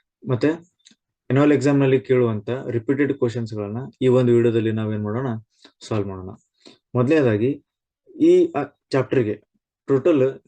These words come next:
ನಿಮ್ಗೆ ಏನ್ ಮಾಡ್ತಾನೆ ಅಂದ್ರೆ ನಾಲ್ಕು ಮಾರ್ಕರ್ಸ್ ಗಳನ್ನ ಏನ್ ಮಾಡ್ತಾನೆ ನಿಮ್ಗೆ ಕೇಳ್ತಾನೆ. ಅಂದ್ರೆ ನಾಲ್ಕು ಮಾರ್ಕರ್ಸ್ ನ ಕ್ವೆಶ್ಚನ್ಸ್ ಗಳು ಏನಾಗ್ತಾವು ಬರ್ತಾವು. ಅದರಲ್ಲಿ ಮೊದಲನೇದಾಗಿ ನಾವೇನ್ ಮಾಡೋಣ ಅಂದ್ರೆ ಒಂದ್ ಅಂಕದ ಪ್ರಶ್ನೆಗಳನ್ನ ನಾವೇನ್ ಮಾಡೋಣ ಸಾಲ್ವ್ ಮಾಡೋಣ.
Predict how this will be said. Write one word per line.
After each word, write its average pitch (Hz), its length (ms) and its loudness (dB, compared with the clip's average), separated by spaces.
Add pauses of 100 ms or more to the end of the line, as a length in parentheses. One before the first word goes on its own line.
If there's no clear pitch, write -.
(380)
ನಿಮ್ಗೆ 135 220 -4
ಏನ್ 151 80 -4
ಮಾಡ್ತಾನೆ 127 280 -6
ಅಂದ್ರೆ 123 200 -8
ನಾಲ್ಕು 135 400 -6
ಮಾರ್ಕರ್ಸ್ 135 380 -8
ಗಳನ್ನ 123 220 -4
ಏನ್ 120 120 -6
ಮಾಡ್ತಾನೆ 117 300 -6
ನಿಮ್ಗೆ 131 340 -6 (120)
ಕೇಳ್ತಾನೆ. 110 340 -2
ಅಂದ್ರೆ - 420 -10
ನಾಲ್ಕು 127 340 -2
ಮಾರ್ಕರ್ಸ್ 123 340 -6
ನ - 20 -4
ಕ್ವೆಶ್ಚನ್ಸ್ 117 400 -4
ಗಳು 117 120 -2
ಏನಾಗ್ತಾವು 113 560 -4 (280)
ಬರ್ತಾವು. 120 300 -4 (720)
ಅದರಲ್ಲಿ 139 460 0 (240)
ಮೊದಲನೇದಾಗಿ 160 400 2
ನಾವೇನ್ 151 280 -4
ಮಾಡೋಣ 135 200 -6
ಅಂದ್ರೆ 117 180 -6
ಒಂದ್ 139 320 -4
ಅಂಕದ 135 240 -8
ಪ್ರಶ್ನೆಗಳನ್ನ 120 600 -6
ನಾವೇನ್ 117 300 -4
ಮಾಡೋಣ 117 340 -6
ಸಾಲ್ವ್ 104 340 -6
ಮಾಡೋಣ. 98 180 -14